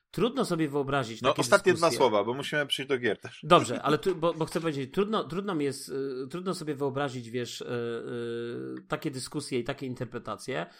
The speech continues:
Speaker 1: y, na temat filmu czy, czy, czy jakichś tekstów kultury, y, jak materią jest, nie wiem, serial Obi-Wan Kenobi,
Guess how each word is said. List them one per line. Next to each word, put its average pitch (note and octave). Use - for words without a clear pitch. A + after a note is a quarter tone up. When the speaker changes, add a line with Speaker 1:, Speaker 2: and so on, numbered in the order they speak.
Speaker 1:
y, B2
na C3
temat C3+
filmu C3
czy, A#2
czy, A2+
czy -
jakichś A#2+
tekstów B2
kultury, B2
y, C3+
jak D3+
materią D#3
jest, D#3
nie E3
wiem, A#2+
serial D3+
Obi-Wan C#3
Kenobi, C3